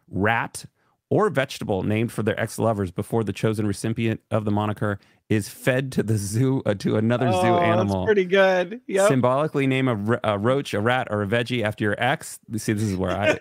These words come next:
Speaker 1: I, I would have gone with, right?
Speaker 2: Yep.
Speaker 1: Or not so special someone, and the San Antonio Zoo will help squash your past. The true heartbreak healer by feeding your selection to an animal resident. The, uh, San Antonio Zoo is also offering a candle bearing the scent of hippo poop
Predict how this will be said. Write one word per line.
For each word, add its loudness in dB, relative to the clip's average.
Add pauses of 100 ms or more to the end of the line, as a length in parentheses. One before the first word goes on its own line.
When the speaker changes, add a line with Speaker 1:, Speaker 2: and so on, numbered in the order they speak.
Speaker 1:
I, -2
I 2
would 0
have -6
gone -4
with, -4 (360)
right? 0 (300)
Speaker 2:
Yep. 4
Speaker 1:
Or 6
not 2
so -2
special -2
someone, -2
and -2
the -2
San 0
Antonio 2
Zoo -2
will 0
help 2
squash 2
your 0
past. 4 (400)
The 4
true 2
heartbreak 0
healer 0 (220)
by 2
feeding 0
your 0
selection -2
to -2
an -4
animal 0
resident. -2 (380)
The, 2
uh, -2
San -2
Antonio 0
Zoo -2
is -2
also -2
offering -2
a -6
candle -2
bearing -2
the -4
scent -4
of -10
hippo 0
poop -6